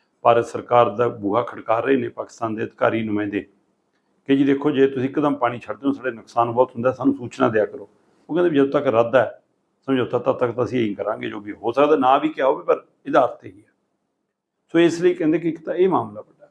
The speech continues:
ਪਰ ਕੀ ਇਸ ਮਸਲੇ ਦਾ ਦਬਾਅ ਬਣਾਉਣ ਲਈ ਜਾਂ ਚੀਨ ਆਪਣੀ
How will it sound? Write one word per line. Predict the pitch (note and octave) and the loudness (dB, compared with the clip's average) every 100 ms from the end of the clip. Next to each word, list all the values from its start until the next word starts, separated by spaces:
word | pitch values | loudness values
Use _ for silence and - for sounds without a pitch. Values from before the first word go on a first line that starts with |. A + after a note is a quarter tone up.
| _ | _
ਪਰ | - D3 - _ _ _ _ _ _ _ _ _ _ _ _ _ _ _ _ _ _ _ _ _ _ _ | 0 2 -2 _ _ _ _ _ _ _ _ _ _ _ _ _ _ _ _ _ _ _ _ _ _ _
ਕੀ | D#3 F3 - - | -4 -2 -2 0
ਇਸ | C3 E3+ F3 D3+ | 4 4 2 2
ਮਸਲੇ | C3 B2 - D3 D3+ | 2 0 -2 0 0
ਦਾ | C3 B2 B2+ - - _ _ _ _ - | 4 4 4 0 -8 _ _ _ _ -6
ਦਬਾਅ | G#2+ G#2 G#2+ | 2 4 4
ਬਣਾਉਣ | G#2 A#2+ B2 B2+ | 2 0 0 0
ਲਈ | G3+ - _ _ _ _ _ _ _ _ _ _ _ _ | -4 -8 _ _ _ _ _ _ _ _ _ _ _ _
ਜਾਂ | A#2 F#3 G3 B2+ - - _ _ _ _ _ | 0 4 4 2 -4 -18 _ _ _ _ _
ਚੀਨ | D#3+ F3+ F#3+ | 0 2 4
ਆਪਣੀ | D#3+ - F3 | 2 2 -4